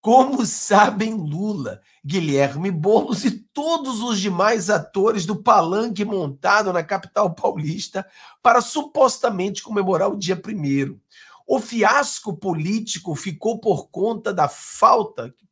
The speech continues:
porra é essa? Falta de público presente, ainda com as morta-, mortadelandices dos sindicalistas de resultados que estão para encher o bolso outra vez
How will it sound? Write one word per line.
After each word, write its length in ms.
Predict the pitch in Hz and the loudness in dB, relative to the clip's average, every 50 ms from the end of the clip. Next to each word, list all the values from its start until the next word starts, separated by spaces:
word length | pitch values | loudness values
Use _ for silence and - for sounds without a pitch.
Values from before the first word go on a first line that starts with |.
| _ _ | _ _
porra 280 | - 151 151 135 117 127 | -14 -10 -10 -10 -8 -10
é 60 | 143 | -12
essa? 360 | 113 101 - - - - - _ _ _ _ _ _ _ _ | -14 -14 -16 -18 -20 -20 -20 _ _ _ _ _ _ _ _
Falta 560 | - - - - 233 247 277 277 277 - 233 | -14 -6 2 6 6 8 6 6 4 0 -2
de 140 | 190 170 170 | 0 -2 -4
público 580 | 151 - - 202 226 233 240 240 226 233 247 208 | -6 -8 -6 -4 -4 -2 -4 -4 -6 -6 -8 -6
presente, 800 | 185 233 233 233 214 147 - 180 175 170 170 147 - - - - _ _ _ _ _ _ _ | -4 -2 -2 -2 -2 0 0 0 0 -2 -4 -6 -8 -8 -10 -12 _ _ _ _ _ _ _
ainda 520 | - 202 208 233 285 339 349 320 277 254 233 | 4 6 6 4 2 -2 -4 0 2 2 2
com 300 | - - - 208 202 208 | 2 0 -4 -2 0 0
as 160 | 190 165 165 | 0 0 -2
morta-, 640 | 175 175 185 190 156 156 - _ - - 185 175 170 - | -2 -2 -2 -2 -2 -4 -6 _ -2 -2 -2 -2 -6 -8
mortadelandices 2750 | - 180 180 190 208 233 254 247 220 - - - - _ - 202 220 240 247 226 175 160 151 180 202 202 196 196 196 185 185 - - - - - _ 151 - 208 247 262 262 220 - - - - 107 110 - - - - _ - - - _ - | -8 -2 2 4 6 6 6 6 4 0 -4 -10 -14 _ 0 2 4 4 4 4 0 0 0 2 2 2 2 0 0 -2 -4 -10 -16 -20 -20 -20 _ _ -6 -4 -2 -2 -2 -2 -4 -4 -6 -6 -6 -6 -6 -8 -8 -12 _ -20 -20 -20 _ 2
dos 220 | 180 190 196 190 | 4 6 6 4
sindicalistas 1160 | - - - 254 320 302 262 233 214 226 - 196 180 143 143 175 226 254 226 - - 185 170 147 | 2 -2 -6 -6 -6 -6 -4 -4 -2 2 4 4 4 4 2 -2 -4 -4 -6 -6 -6 -6 -6 -6
de 120 | 156 170 | -6 -6
resultados 960 | 147 147 185 185 151 160 151 139 - 190 202 220 226 208 160 147 - - - _ _ _ _ _ _ - | -4 -4 -4 -4 -4 -6 -8 -2 2 2 4 4 2 0 -2 -6 -10 -12 -14 _ _ _ _ _ _ -8
que 100 | - 254 | -4 -4
estão 480 | 254 226 - - - 294 285 294 294 | -2 -4 -4 -4 -2 0 0 0 2
para 220 | 294 - 233 226 214 | 2 4 4 4 2
encher 480 | 208 190 147 - - - 269 262 247 | -2 -6 -6 -6 -4 -2 0 0 0
o 80 | 233 190 | 0 0
bolso 800 | 156 131 139 180 196 233 247 233 190 - - - 208 262 - - | -2 2 4 4 4 4 2 -2 -6 -6 -6 -8 -8 -10 -6 -2
outra 500 | - 254 311 330 330 330 330 302 254 226 | 0 0 0 0 -2 -2 0 0 0 2
vez 500 | 156 147 156 156 156 170 156 - - | 0 0 0 -2 -2 -4 -6 -8 -12